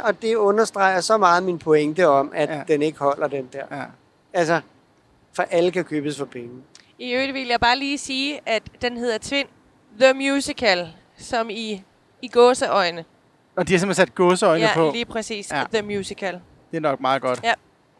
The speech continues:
Speaker 1: Men
Speaker 3: Det gør det måske også bare lidt sjovt.
Speaker 2: Ja.
Speaker 1: Ja, men alligevel, fordi man får musical, okay, vi skal se musical-associationen,
Speaker 3: Ja.
Speaker 1: så skulle de have kaldt det en musikforestilling, eller en,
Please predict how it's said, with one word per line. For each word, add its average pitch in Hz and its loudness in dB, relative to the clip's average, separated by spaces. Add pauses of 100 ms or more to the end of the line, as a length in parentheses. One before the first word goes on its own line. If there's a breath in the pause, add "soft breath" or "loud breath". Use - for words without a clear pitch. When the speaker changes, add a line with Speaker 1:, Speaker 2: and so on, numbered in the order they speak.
(380 loud breath)
Speaker 1:
Men 196 4 (200)
Speaker 3:
Det 247 -8
gør 247 4
det 220 -2
måske 214 -2
også 208 0
bare 196 0
lidt 190 -12
sjovt. - -2 (560)
Speaker 2:
Ja. - -12 (1400 loud breath)
Speaker 1:
Ja, 160 2
men 175 0
alligevel, 185 0
fordi 185 -2
man 180 2
får 214 6
musical, 180 0 (160)
okay, 180 -2
vi 175 -6
skal 180 -6
se 175 -2
musical-associationen, 165 0 (320 soft breath)
Speaker 3:
Ja. 196 4
Speaker 1:
så 196 6
skulle 196 -2
de 185 4
have 170 6
kaldt 156 0
det 156 0
en 143 -2
musikforestilling, 165 0
eller 147 2
en, 139 -4